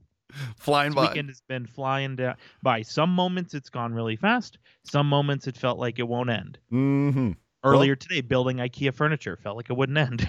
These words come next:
Speaker 2: <laughs>
Speaker 1: Oh, dude. Thirty.
Speaker 2: Not a, not a sponsored post.
Speaker 1: <laughs> Thirty-one games left at home.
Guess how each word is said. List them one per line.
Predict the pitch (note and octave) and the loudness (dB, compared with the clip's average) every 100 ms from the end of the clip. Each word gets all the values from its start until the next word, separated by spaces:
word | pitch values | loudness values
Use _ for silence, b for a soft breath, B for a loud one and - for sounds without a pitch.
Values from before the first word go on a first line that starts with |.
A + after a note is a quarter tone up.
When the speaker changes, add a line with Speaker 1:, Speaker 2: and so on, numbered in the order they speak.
| - | -2
Speaker 2:
<laughs> | - | 2
Speaker 1:
Oh, | G#2 F3+ | 6 6
dude. | F#2+ G2 E2+ D2+ C3+ _ _ _ G#2+ B B B | 6 2 0 -6 -14 _ _ _ -20 B B B
Thirty. | - - D3+ D3+ D3+ | -10 0 2 4 4
Speaker 2:
Not | D3+ B2+ C#3 | 4 4 2
a, | B2+ | -2
not | C3+ A#2+ D3 | -2 0 0
a | |
sponsored | - D3+ C#3 C#3 B2+ | -2 -6 -6 -8 -12
post. | - A2+ - B A2+ B | -10 -10 -12 B -14 B
Speaker 1:
<laughs> | A2 G#2 - | -18 -10 0
Thirty-one | C#3+ D#3+ D#3+ | 2 4 2
games | D3+ D#3 D#3 B2+ | 2 2 2 2
left | C#3+ - | 2 2
at | B2+ | 0
home. | C#3 D3+ B2 A2+ | 2 2 2 0